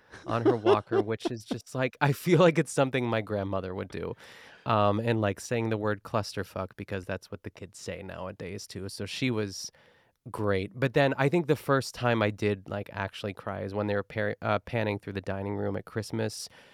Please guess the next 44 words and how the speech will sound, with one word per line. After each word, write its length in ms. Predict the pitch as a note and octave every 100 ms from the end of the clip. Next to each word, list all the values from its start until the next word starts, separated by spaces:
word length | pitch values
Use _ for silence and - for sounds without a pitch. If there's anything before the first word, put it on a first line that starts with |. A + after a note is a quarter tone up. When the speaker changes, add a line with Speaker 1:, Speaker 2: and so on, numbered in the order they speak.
| _ _
Speaker 1:
and 140 | A#2+ G#2+
that 140 | -
sort 280 | - G#2+ G2+
of 280 | G2+ F#2+ - -
progression 600 | - G#2 G#2 F#2+ - G2+
of 100 | -
people 320 | G#2+ - F#2+
leaving 540 | F#2+ G#2 G2+ G2+ G2+ G2
and 360 | G2 F#2+ G2 -
the, 360 | G2+ G2 G2 F2+
the 100 | F#2
Speaker 2:
Mm-hmm. 0 |
Speaker 1:
mother 460 | G#2 G2+ G#2 G2 G2
and 320 | - G2+ G2+ -
the 100 | G#2
daughter 400 | - F#2+ F#2+ G2
who 140 | F#2+
was, 140 | G2 -
like, 200 | F#2+ - - - _ _
they're 100 | A2
signing 380 | G#2 C#3+ C#3 C3+
to 160 | - B2
each 180 | A#2+ -
other, 280 | A#2 A#2 A2
and 180 | G#2+
then 80 | G#2+
she 240 | G#2 - G2
leaves, 440 | F#2+ F#2+ F#2+ -
and 120 | G2+
then 80 | G#2
she 160 | - A2
just 200 | A2 -
kind 180 | C3
of 80 | C3
<laughs> 100 | -
sits 240 | B2 - A#2+
at 100 | A#2+
the 80 |
table 360 | A2 - G2 G#2
by 160 | G#2 G2
herself. 380 | G2 - G2+ -
It 100 | B2
is 120 | A#2+
so, 720 | - - A2 A2 A2 A2